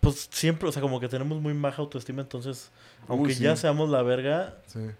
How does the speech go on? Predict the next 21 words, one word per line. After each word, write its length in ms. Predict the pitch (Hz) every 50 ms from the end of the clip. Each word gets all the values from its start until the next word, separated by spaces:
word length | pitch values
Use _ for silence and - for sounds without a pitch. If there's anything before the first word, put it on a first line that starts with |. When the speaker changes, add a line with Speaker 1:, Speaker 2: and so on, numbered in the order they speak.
| _ _
Speaker 1:
o, 280 | - 120 113 113 113 -
ajá, 320 | - 110 101 117 123 123 113
que 160 | 117 107 104
Speaker 2:
Porque 220 | 101 - - 113
Speaker 1:
no 40 | 123
me 60 | 123
re- 60 | - 123
Speaker 2:
sépanlo, 260 | 127 175 170 160 147
gente, 380 | - 139 131 123 127 123 123 117
el 80 | 123 113
comediante 380 | 143 127 131 135 147 165 -
que 100 | - 127
tiene 300 | 123 123 147 156 160 165
muy 320 | 175 139 127 143 151 170 175
buena 220 | 156 165 165 170
autoestima 500 | 175 170 - 139 120 - 123 127 135 139
es 100 | 143 139
muy 240 | 139 135 135 143 139
mal 260 | 135 131 120 120 135
comediante. 600 | - 135 117 107 98 98 95 113 120 - 117 104
Speaker 1:
Sí. 400 | - - 165 175 156 165 160 -